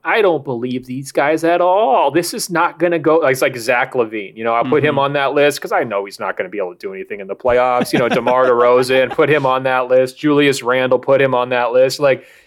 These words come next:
Speaker 1: it's just such an easy content thing, right? Of just, like, picking apart and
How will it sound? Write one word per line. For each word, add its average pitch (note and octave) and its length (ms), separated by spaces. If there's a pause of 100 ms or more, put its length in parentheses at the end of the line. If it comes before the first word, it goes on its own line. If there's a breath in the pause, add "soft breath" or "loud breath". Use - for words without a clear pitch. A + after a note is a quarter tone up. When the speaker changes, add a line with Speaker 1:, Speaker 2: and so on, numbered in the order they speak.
(140 soft breath)
Speaker 1:
it's C#3 120
just F3+ 140
such G3 180
an D#3+ 100
easy D3 360
content B2+ 540
thing, A2 180
right? A#2 180
Of A2+ 80
just, B2 160
like, A#2 200
picking C3 260
apart B2 460
and A2+ 200